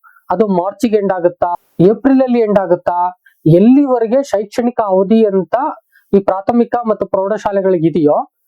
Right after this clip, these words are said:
ಅಲ್ಲಿವರೆಗೂ ಕೂಡ ಅತಿಥಿ ಶಿಕ್ಷಕರು ಕೆಲಸ ಮಾಡ್ಬೇಕು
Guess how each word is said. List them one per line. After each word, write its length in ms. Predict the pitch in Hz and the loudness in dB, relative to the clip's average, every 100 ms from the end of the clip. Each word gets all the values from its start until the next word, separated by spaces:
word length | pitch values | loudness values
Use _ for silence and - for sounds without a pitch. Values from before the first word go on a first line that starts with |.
| _ _ - | _ _ -2
ಅಲ್ಲಿವರೆಗೂ 600 | 175 240 320 269 226 226 | 2 4 4 2 0 -2
ಕೂಡ 220 | - 220 277 | 2 0 0
ಅತಿಥಿ 320 | 175 277 285 | 0 0 0
ಶಿಕ್ಷಕರು 540 | 233 214 - 202 208 269 | -2 -4 -6 -4 -4 -2
ಕೆಲಸ 260 | 196 165 202 | -4 -2 -2
ಮಾಡ್ಬೇಕು 720 | 185 160 156 - 233 160 | -2 0 0 0 -2 -2